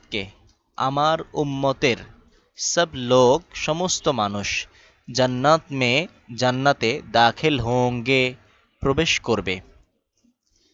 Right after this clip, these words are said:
"মেরে, মেরি উম্মত কে", আমার উম্মতের, "সব লোক জান্নাত মে দাখিল হোঙ্গে", সমস্ত মানুষ জান্নাতে প্রবেশ করবে। "বজুস উস শখস",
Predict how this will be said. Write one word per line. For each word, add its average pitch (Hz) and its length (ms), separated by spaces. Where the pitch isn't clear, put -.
"মেরে, 151 760
মেরি 131 540
উম্মত 139 440
কে", 123 280
আমার 151 380
উম্মতের, 127 680
"সব 165 300
লোক 139 320
জান্নাত 127 500
মে 147 120
দাখিল 113 520
হোঙ্গে", 113 680
সমস্ত 160 560
মানুষ 131 580
জান্নাতে 120 520
প্রবেশ 127 400
করবে। 92 300
"বজুস 143 480
উস 170 220
শখস", - 560